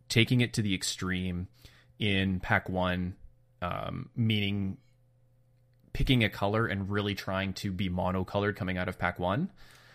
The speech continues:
so that it doesn't matter what I passed at all. I'm just gonna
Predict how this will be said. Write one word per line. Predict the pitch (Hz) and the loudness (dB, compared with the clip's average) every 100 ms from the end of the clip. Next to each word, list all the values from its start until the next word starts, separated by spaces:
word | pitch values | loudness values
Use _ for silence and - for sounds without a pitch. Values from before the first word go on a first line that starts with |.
| - | -14
so | - 120 | -2 2
that | 107 101 | 4 2
it | 98 | 2
doesn't | 107 101 | 0 0
matter | 90 95 95 | -2 -2 -2
what | 92 | 0
I | 92 | 0
passed | - 92 87 | 0 -2 -2
at | 98 - | -6 -4
all. | 95 104 175 190 - | 0 0 0 -4 -6
I'm | 98 | -2
just | 98 | -2
gonna | - 92 | -2 -4